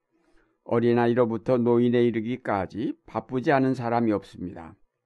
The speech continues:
바쁘다 보니 사람들이 차분히 들어앉아 책을 보며 사색을 할 시간이 없습니다.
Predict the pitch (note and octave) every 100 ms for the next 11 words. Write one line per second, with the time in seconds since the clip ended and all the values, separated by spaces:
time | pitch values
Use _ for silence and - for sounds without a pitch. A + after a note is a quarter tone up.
0 | _ _ _ _ _ _ - G#2+ - D3
1 | D3+ D3 D3+ D3+ - B2+ C3+ C#3 C#3 C#3
2 | - B2+ C3 C3+ C3 B2+ B2 A#2 A#2+ B2+
3 | B2 A#2+ _ - C3+ A#2+ A#2 A#2+ A2 B2
4 | A#2 A#2+ _ _ _ _ _ _ - -
5 | A#2+ B2+ A2+ B2 G#2+ A#2 G#2+ - A#2 G#2+
6 | C3 E3+ - G2 F#2+ D#2 F#2